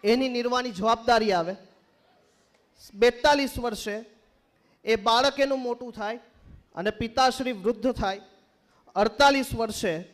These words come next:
એ બાળક અને પરિવારની જે નિર્વાહની જવાબદારી ન-, બીજી પેઢીને આપે." આમ કરીને, આમ તમે જો કે એક સુનિયોજિત આપણી આ જીવન પ્રણાલી હતી અને ભારતન સનાતન સંસ્કૃતિની વાત હતી.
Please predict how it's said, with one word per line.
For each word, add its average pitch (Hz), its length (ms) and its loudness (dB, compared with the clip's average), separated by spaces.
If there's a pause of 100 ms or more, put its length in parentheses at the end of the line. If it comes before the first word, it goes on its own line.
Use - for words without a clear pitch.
(420)
એ 214 100 0
બાળક 233 480 4
અને 247 140 -2
પરિવારની 254 640 4
જે 247 140 2
નિર્વાહની 240 480 4
જવાબદારી 240 580 2
ન-, 202 280 -6
બીજી 202 260 -2
પેઢીને 233 420 -2
આપે." 196 300 -4 (1000)
આમ 269 280 6
કરીને, 254 500 -2 (1040)
આમ 226 240 2
તમે 254 220 2
જો 240 240 0 (580)
કે 269 140 0
એક 269 180 4
સુનિયોજિત 277 960 -8 (320)
આપણી 247 360 0
આ 254 180 6 (240)
જીવન 220 300 -2
પ્રણાલી 226 540 2
હતી 247 240 -2 (240)
અને 196 140 -4
ભારતન 233 560 2
સનાતન 233 580 -2
સંસ્કૃતિની 214 680 -8
વાત 160 280 -4
હતી. 123 260 -16